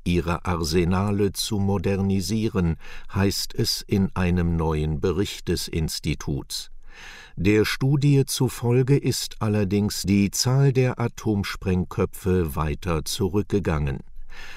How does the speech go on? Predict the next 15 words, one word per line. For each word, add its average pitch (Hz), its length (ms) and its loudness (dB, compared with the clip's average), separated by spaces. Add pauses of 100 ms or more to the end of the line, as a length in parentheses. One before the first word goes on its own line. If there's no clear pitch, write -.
(160)
Anfang 87 640 0
zweitausendsiebzehn 104 1500 0
waren 110 420 0
demzufolge 101 920 2
neun 107 320 2
Staaten, - 760 -2 (480)
die 71 400 -2
U 87 200 -2
S - 320 0
A, 120 340 2 (360)
Russland, 104 800 0 (160)
Großbritannien, 92 1300 0 (180)
China, 117 800 0 (260)
Pakistan, 107 1300 -2 (180)
Indien 117 720 2